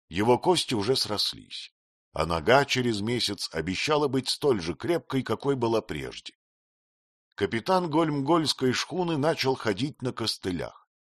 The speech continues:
С большими предосторожностями он успел сойти на уступ утеса, раскинувшегося в виде террасы над домом, на пространстве двухсот метров. Здесь-то поутру в воскресенье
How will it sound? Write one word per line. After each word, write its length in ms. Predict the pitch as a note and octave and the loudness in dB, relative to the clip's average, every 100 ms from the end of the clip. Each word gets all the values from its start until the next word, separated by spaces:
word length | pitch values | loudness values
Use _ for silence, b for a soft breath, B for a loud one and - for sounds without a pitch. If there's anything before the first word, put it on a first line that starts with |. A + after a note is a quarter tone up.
| _ _ _ - | _ _ _ -12
С 140 | - | -6
большими 680 | C2+ F#2+ F#2 - D3 D#3 C#3 | 2 2 2 -2 -2 -2 -2
предосторожностями 1300 | A#2 G#2+ G#2+ - F#2 A2+ B2 G#2 G2+ - F#2 F2 - - | -4 -2 -2 0 0 2 0 -2 -6 -4 -6 -8 -10 -8
он 160 | E2+ | -4
успел 360 | G2 - A2+ G#2+ | -4 -2 -2 0
сойти 360 | - F#2+ F#2+ | 0 -2 -2
на 120 | G#2 F#2 | -4 -4
уступ 440 | E2 - G#2 - | -6 -6 -6 -6
утеса, 480 | D#2 B2 A#2+ - C#2+ B B | -4 -2 0 -2 -6 B B
раскинувшегося 920 | D#2 F#2 - A2+ G#2+ - G2 F#2+ - | 0 0 0 -2 -4 -4 -2 -2 -2
в 60 | F2+ | -2
виде 240 | G#2 F#2+ | -4 -2
террасы 580 | G2 A2+ A2 A2 D#2 D2 | -2 0 2 2 2 -4
над 240 | D2+ E2 | -6 -6
домом, 340 | D2 C2+ B1+ B1 B B | -6 -8 -10 -18 B B
на 140 | F#2 | -2
пространстве 840 | G2+ G2 F#2 - F#2 B2+ B2+ - G#2 | 0 0 0 0 2 2 0 -4 -2
двухсот 600 | F2+ G2 - - G2+ - | 0 -2 0 0 -2 -4
метров. 540 | F#2+ F#2 - - - _ _ _ _ _ _ _ | -6 -6 -8 -14 -18 _ _ _ _ _ _ _
Здесь-то 720 | E2 C2+ D#2 C3+ E3 - C#3 | -8 -4 2 4 4 2 -2
поутру 580 | B2 A#2 A2 - C#3+ C#3 | 0 0 0 0 -2 0
в 60 | |
воскресенье 960 | G2 G2 - E2 E2 G#2+ D3 C#3 B2+ G#2 | 2 0 0 -2 -2 0 -2 -2 -4 -4